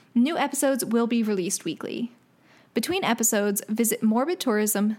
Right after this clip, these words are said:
dot com to learn about more morbid locations.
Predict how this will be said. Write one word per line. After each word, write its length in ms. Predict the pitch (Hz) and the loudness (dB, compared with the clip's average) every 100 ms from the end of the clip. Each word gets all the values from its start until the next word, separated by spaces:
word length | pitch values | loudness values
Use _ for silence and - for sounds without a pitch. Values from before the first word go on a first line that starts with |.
| - | -2
dot 240 | 214 - | -2 -2
com 340 | - - - 233 - - | -4 -2 -4 -8 -10 -2
to 100 | 240 | 2
learn 320 | 233 233 233 - | 4 4 2 0
about 260 | 220 214 | 0 2
more 360 | 208 202 208 - | 2 2 2 0
morbid 320 | 208 196 208 | 0 0 0
locations. 800 | 220 240 370 - - 240 - - | -2 -2 -4 -4 -6 -6 -6 -8